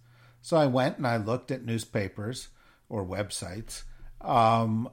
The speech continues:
uh, from fifteen or twenty different places.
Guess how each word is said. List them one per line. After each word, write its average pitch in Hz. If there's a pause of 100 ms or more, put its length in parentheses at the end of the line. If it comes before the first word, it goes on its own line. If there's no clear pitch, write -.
uh, 104
from 101
fifteen 104
or 104
twenty 95
different 90
places. -